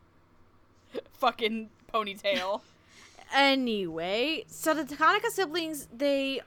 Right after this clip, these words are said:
Speaker 2: are introduced very early on, uh, with Kaori in particular, because she is quote-unquote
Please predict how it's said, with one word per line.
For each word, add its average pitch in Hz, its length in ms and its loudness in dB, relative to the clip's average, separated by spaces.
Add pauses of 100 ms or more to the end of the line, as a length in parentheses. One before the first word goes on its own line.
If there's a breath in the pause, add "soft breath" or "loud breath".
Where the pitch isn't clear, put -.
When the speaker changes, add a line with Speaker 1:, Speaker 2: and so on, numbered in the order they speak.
Speaker 2:
are 240 340 2
introduced 240 540 -6
very 269 320 0
early 392 240 2
on, 233 260 2 (560 loud breath)
uh, 214 180 4
with 208 200 0
Kaori 277 240 4
in 269 60 -2
particular, 254 400 -2
because 214 280 -6
she 220 300 -2
is 202 180 0
quote-unquote 214 1120 -2